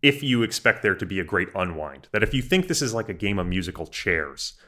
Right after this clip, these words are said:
that's the game we have to play, but you know the music's gonna stop and there's gonna be a chair missing at some point, you're gonna wanna think about sort of the hedges you can put on, and ideally convex hedges that you can pair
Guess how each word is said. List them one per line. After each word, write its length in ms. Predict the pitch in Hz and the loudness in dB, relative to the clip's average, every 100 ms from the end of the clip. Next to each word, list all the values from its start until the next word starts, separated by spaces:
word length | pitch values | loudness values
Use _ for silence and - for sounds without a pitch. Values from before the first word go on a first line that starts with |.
| _ _ - | _ _ -2
that's 180 | 98 | 0
the 80 | - | 0
game 320 | - 117 139 | 2 4 4
we 120 | 131 107 | 2 0
have 320 | - 117 110 | 0 4 6
to 80 | 104 | 4
play, 540 | - 101 95 117 131 - - - | 4 4 6 4 -2 -12 -18 -2
but 160 | 117 113 | 2 2
you 160 | 110 110 | 2 2
know 300 | 107 120 123 - | 6 6 6 2
the 160 | 101 | 0
music's 500 | 92 98 110 113 120 | 0 2 2 2 0
gonna 180 | - 98 | 0 0
stop 560 | - - 101 127 - - | 0 2 4 4 2 -6
and 100 | 98 | -4
there's 200 | 87 82 | -4 0
gonna 160 | 113 110 | 2 4
be 120 | 117 | 4
a 40 | |
chair 320 | 120 - 120 117 | 2 6 8 8
missing 320 | 113 - 123 | 6 4 2
at 120 | 120 | 0
some 220 | 135 135 | 0 0
point, 340 | 135 165 185 180 - - _ | 0 0 0 -4 -16 -20 _
you're 160 | - 110 | 0 0
gonna 300 | 95 131 139 | 6 6 6
wanna 220 | 120 117 | 4 2
think 240 | - 110 104 | 2 -2 0
about 280 | 95 92 | 0 0
sort 240 | - 101 90 | 0 0 0
of 80 | 85 | -2
the 80 | |
hedges 640 | 87 - 117 113 101 85 95 | -4 0 2 2 0 -2 -2
you 120 | 92 | -4
can 180 | 90 80 | -4 -4
put 180 | - | -2
on, 220 | 90 87 87 | 0 0 0
and 100 | 85 | -2
ideally 360 | 85 110 98 | -4 -2 -4
convex 680 | 80 - 151 156 92 80 - | -6 -4 0 0 2 0 0
hedges 340 | 104 90 90 | -4 -2 -4
that 140 | 92 90 | -4 -6
you 100 | 85 | -6
can 160 | 92 | -8
pair 480 | 85 - 180 139 101 | -10 -2 2 4 2